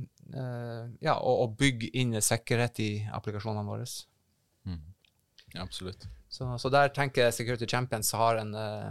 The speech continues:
Speaker 1: nøkkelrolle, rett og slett, eh, å, å prøve å frem agendaen, s-, frem sikkerhetsagendaen hele tiden, at ikke det blir noe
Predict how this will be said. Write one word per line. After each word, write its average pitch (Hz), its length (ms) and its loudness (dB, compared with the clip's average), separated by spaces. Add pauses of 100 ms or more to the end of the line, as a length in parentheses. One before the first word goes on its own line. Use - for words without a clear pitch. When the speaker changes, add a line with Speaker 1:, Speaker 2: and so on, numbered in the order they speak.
Speaker 1:
nøkkelrolle, 120 800 4
rett - 160 -4
og 117 80 -2
slett, - 460 0
eh, 110 340 -8
å, 110 240 -4
å - 80 -8
prøve 113 260 0
å 107 160 2 (1200)
frem 143 340 4
agendaen, 123 520 4
s-, - 200 0
frem 139 320 6
sikkerhetsagendaen 120 920 0
hele 127 260 2
tiden, 139 300 4
at 110 160 -4
ikke 113 160 -2
det 113 140 4 (240)
blir 117 340 -2
noe 110 360 2